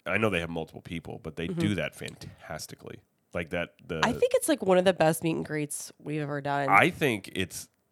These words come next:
Speaker 1: even compared to Disney, I think it's the best one. Like, in
Speaker 2: Yeah.
Speaker 1: character wise, like, everything with it, I think it,
Speaker 2: Yeah.
Speaker 1: it's, it's amazing what they do. And I'm sure it's not
Speaker 2: Yeah.
Speaker 1: the same guy every single time, but every
Speaker 2: Right.
Speaker 1: time we've done it, and even the guy that does it for the, the musical they put on in the
Speaker 2: Mm-hmm.
Speaker 1: show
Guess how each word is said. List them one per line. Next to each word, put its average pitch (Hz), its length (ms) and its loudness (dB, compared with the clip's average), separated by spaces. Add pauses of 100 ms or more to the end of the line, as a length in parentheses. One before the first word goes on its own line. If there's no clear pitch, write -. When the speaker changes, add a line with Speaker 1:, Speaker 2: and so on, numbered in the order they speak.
Speaker 1:
even 104 280 0
compared 90 340 -2
to 80 80 -6
Disney, 87 260 -4
I 76 40 -2
think 76 160 -10
it's 76 100 -12
the 73 80 -16
best 69 260 -10
one. 50 220 -12 (100)
Like, 92 200 -4
in 107 160 -2
Speaker 2:
Yeah. 143 180 -2
Speaker 1:
character 90 340 -2
wise, 92 320 2
like, 92 80 -6
everything 90 260 -6
with 78 200 -8
it, 90 80 -4
I 82 80 -6
think 85 180 -10
it, - 80 -8
Speaker 2:
Yeah. 147 180 -2
Speaker 1:
it's, 156 180 -8 (200)
it's - 200 -12 (120)
amazing 78 460 -10
what 76 140 -14
they 73 100 -10
do. 82 120 -6
And 107 80 0
I'm 120 100 0
sure 156 120 4
it's 127 100 4
not 78 100 4
Speaker 2:
Yeah. 78 40 0
Speaker 1:
the 76 60 -4
same 95 160 -2
guy 82 180 -2
every 82 140 -6
single 85 180 -8
time, 82 300 -6
but 80 260 -6
every - 180 2
Speaker 2:
Right. - 80 -2
Speaker 1:
time 95 160 2
we've 85 280 -6
done 78 220 -4
it, 90 220 -4 (400)
and 95 120 2
even 92 200 0
the 87 80 -2
guy 85 220 0
that 80 160 -8
does 82 220 -4
it 80 140 -8
for 78 460 -4
the, 73 440 -8 (120)
the 78 100 -12
musical 80 480 -10
they 76 100 -8
put 76 160 -6
on 73 180 -6
in 76 80 -6
the 73 80 -8
Speaker 2:
Mm-hmm. 73 100 -6
Speaker 1:
show 82 340 -2